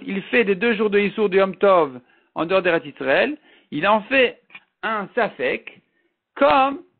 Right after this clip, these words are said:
Ki Shnei Yamim Tovim Shel Rosh Hashanah Le Rabbanan, comme, des, des, comme ce que les Chachamim font des deux jours de Rosh Hashanah, des chars ou qu'ils permettent, ils permettent au deuxième jour. Et donc Rabbi Yossi va permettre le deuxième jour aussi, donc finalement même Rabbi Yossi, il va permettre ce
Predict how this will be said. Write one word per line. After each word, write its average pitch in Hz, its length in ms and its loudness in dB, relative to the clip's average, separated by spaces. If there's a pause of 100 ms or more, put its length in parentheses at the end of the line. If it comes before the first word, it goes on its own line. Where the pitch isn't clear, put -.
(120)
Ki 277 200 -2
Shnei 254 240 -2
Yamim 247 260 0
Tovim 233 220 -4
Shel 220 140 0
Rosh 202 180 -2
Hashanah 190 200 -6
Le 185 80 0
Rabbanan, 165 420 -2
comme, 254 300 -2
des, 196 280 -6
des, 175 300 -8
comme 240 240 0
ce 226 60 -10
que 254 100 -2
les 226 100 2
Chachamim 220 440 -2
font 220 160 -2
des 202 80 0
deux 208 140 2
jours 214 160 0
de 190 80 2
Rosh 185 160 0
Hashanah, 185 480 -2
des 196 180 -4
chars 220 240 0
ou 208 80 -4
qu'ils 208 200 -8
permettent, 220 440 -2 (440)
ils - 80 -14
permettent 226 280 0
au 226 60 0
deuxième 202 360 -2
jour. 170 260 -2 (360)
Et 160 100 0
donc 208 140 -2
Rabbi 208 160 2
Yossi 214 200 0
va 208 100 2
permettre 208 260 0
le 202 60 2
deuxième 185 260 -2
jour 165 140 2
aussi, 143 240 0
donc 202 140 -4
finalement 196 260 0
même 214 160 2
Rabbi 180 200 2
Yossi, 190 380 -4 (300)
il 143 100 -6
va 180 80 2
permettre 196 460 -2
ce 170 100 -4